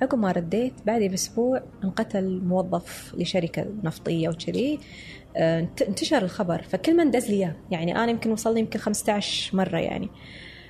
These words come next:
فلما شفته، آه، قلت لهم: "لا، فعلا الموضوع صج"، و-،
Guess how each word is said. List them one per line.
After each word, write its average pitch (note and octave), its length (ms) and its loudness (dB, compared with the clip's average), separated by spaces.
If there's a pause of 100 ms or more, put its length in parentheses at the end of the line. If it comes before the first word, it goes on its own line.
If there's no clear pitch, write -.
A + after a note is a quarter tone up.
(140)
فلما F#3+ 440 4
شفته، B3 540 0 (560)
آه، - 240 -6
قلت F#3+ 220 -6
لهم: A#3 120 2
"لا، C4 100 4
فعلا F3+ 500 0
الموضوع F3+ 560 0
صج"، B3 480 -2
و-، E3 720 0